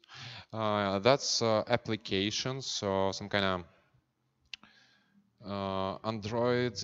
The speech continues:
I O S, uh, stuff, or maybe, uh, uh, this one, the computer that is receiving some kind of information, plot some kind of graphs and so on. Uh, that's library. Uh, that's this, uh,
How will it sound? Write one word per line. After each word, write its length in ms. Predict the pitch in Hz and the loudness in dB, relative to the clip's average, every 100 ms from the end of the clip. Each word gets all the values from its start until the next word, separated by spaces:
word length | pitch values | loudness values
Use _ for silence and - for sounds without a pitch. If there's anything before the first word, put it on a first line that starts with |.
| - | 0
I 260 | 110 117 | 4 4
O 140 | 113 113 | 4 2
S, 380 | - - - - | 0 -2 -2 -4
uh, 180 | 110 101 | -4 -4
stuff, 500 | - - 110 113 - | -4 0 2 2 -2
or 160 | 113 104 | -2 -2
maybe, 680 | 107 113 113 113 110 107 - | 0 0 2 2 4 4 2
uh, 480 | 107 104 104 101 95 - _ _ _ _ - - _ | 2 4 4 0 -4 -12 _ _ _ _ -20 -20 _
uh, 380 | 98 101 95 95 | -6 -2 0 0
this 380 | 107 123 - - | 0 -4 -4 -2
one, 240 | 113 113 | 0 0
the 80 | 101 | -2
computer 760 | 104 90 117 - 127 120 117 | -6 -4 -4 -2 0 2 2
that 260 | 104 95 - | 2 -2 -4
is 240 | 95 92 | -8 -6
receiving 540 | 98 98 - 113 107 101 | -4 -4 -2 -4 -4 -6
some 180 | - 101 | -8 -4
kind 140 | 101 | -4
of 60 | 98 | -4
information, 1040 | - 104 107 110 113 113 117 117 117 113 - | -8 -4 -4 -4 -8 -8 -10 -10 -10 -10 -2
plot 260 | 107 110 | 0 0
some 220 | - 107 101 | -4 -8 -6
kind 180 | 104 | -4
of 80 | 101 | -4
graphs 480 | 92 90 107 - - | -4 -4 -4 -4 -12
and 80 | - | -12
so 140 | - | -10
on. 160 | 98 139 - - 127 - | -10 -10 -12 -12 -14 -6
Uh, 320 | 110 107 104 | -2 2 2
that's 260 | 120 143 - | 2 0 2
library. 400 | 107 113 120 98 | 2 2 0 2
Uh, 240 | 117 113 | 2 4
that's 400 | 113 135 139 - | 4 2 2 -6
this, 600 | 117 117 120 - - - | -4 -2 -2 -2 -4 -4
uh, 640 | 110 110 107 110 110 110 | -2 0 2 4 4 2